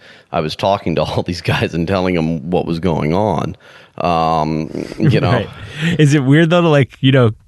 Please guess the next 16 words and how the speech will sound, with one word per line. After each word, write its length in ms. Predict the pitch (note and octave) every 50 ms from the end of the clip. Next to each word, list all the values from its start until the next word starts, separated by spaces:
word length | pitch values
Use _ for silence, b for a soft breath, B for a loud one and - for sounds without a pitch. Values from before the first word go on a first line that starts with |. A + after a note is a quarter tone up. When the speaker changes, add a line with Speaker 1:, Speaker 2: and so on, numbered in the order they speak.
| _
Speaker 2:
go 160 | - C3+ B2+ B2+
get 220 | C3 C3+ G#2+ -
dinner 240 | A#2+ A#2 A#2+ C3 C3
with 140 | C3+ C3 -
somebody 480 | D3+ C#3+ C#3 C#3 C#3+ C#3+ C3+ C#3 C3+
and 100 | A#2 G2+
just, 180 | G#2+ A2 - -
like, 180 | A2+ G#2 F2
shoot 280 | - - - B2 A#2 -
the 80 | A#2 G#2
shit 400 | - - - A#2+ B2+ C3 - _ -
while 460 | - D#3+ A2 A2 G#2+ G#2 G2+ D#2+ - _ _ _ _ _
you're, 280 | - - A2+ A2+ G#2+ G#2
like, 320 | G2+ G2+ G2 F#2+ F2 -
uh, 300 | G2 G2 G2+ F#2+ F#2+ F#2 - - _ _ _ _ -
try-, 280 | - - A2+ A2 -